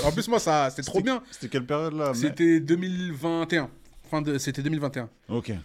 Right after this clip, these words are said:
Speaker 1: Parce que l'émission est sortie en deux mille vingt-deux, donc ça a été tourné fin deux mille vingt et un. Et, euh, ça tombait bien parce qu'en septembre, j'arrêtais mon contrat. Donc c'était tout bénef pour moi, tu vois. Je dis, « Vas-y, je suis
Speaker 2: Parfait
Speaker 1: chaud. »
Speaker 2: pour un changement de vie.
Speaker 1: Parfait pour un changement. Je me dis, « C'est un signe, tu vois. »
Speaker 2: Ouais, ouais.
Speaker 1: Bref, après, il y a le tournage, euh... Vas-y, euh...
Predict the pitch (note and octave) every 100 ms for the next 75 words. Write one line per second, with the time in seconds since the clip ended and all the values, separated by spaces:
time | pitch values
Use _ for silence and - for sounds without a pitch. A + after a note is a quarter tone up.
0 | - - A#2 B2+ B2+ B2+ D3+ C3 - B2
1 | B2 A#2+ B2+ D3 C3+ A#2+ A#2+ B2 C3+ C3
2 | B2 C#3+ C3+ C3 B2+ C#3 C#3 D#3+ _ _
3 | _ - B2+ B2+ B2+ B2 B2 C3+ B2+ D#3+
4 | A3+ C#3 C3 C#3+ C3+ F#3+ C#3+ B2+ C3+ C3
5 | C#3 C#3+ D#3+ - _ _ _ - A#2+ -
6 | A#2 A#2 G3 D3 F#3+ D4+ B3 A#3+ A3 F3
7 | G#3 - _ _ _ _ - B2 A3 -
8 | - A#2+ G#2+ A2 A#2 G#2 G#2+ G2+ F#2 -
9 | A3 G3 G3 F#3+ F#3+ D3 F#3 F4+ B3+ E3+
10 | - F#4 G#3 G3 C#3+ C#3 A#2 F2+ - -
11 | _ - A3+ D4 - C#3+ D3+ E3+ C3+ B2+
12 | - B2+ B2 B2+ C#3 C3+ A2+ A2 G#2+ G#2+
13 | A2+ A2 A#2 A2 B2 C3 A#2 G#2+